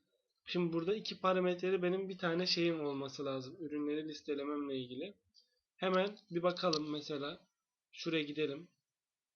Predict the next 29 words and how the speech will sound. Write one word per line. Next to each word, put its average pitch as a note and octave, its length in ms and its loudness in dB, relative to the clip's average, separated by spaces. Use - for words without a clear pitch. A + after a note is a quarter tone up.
Ee, C3+ 500 -8
şu - 160 -10
fonksiyonumuza D3+ 640 -6
bir D3 100 -8
gidelim. D3 380 -2
Bakın F3+ 240 2
arkadaşlar F#3 560 2
burada F3 280 -2
benim F#3 200 2
iki F#3 140 -6
tane E3+ 340 0
aslında E3+ 400 -4
şununla E3+ 420 0
aynı F3 220 2
isimde D3+ 340 -4
olması D3 400 -4
gerekiyor. D#3+ 400 -4
Biz D3+ 140 -8
farklı D3+ 260 -8
isim D3+ 220 -8
yazmışız. C#3+ 400 -8
Bay E3+ 240 6
ürün E3+ 240 2
adı C#3 200 2
demişiz. C#3 440 -4
Ve G3+ 280 -2
bana G3 360 0
ne F#3 180 2
diyor? F#3 260 2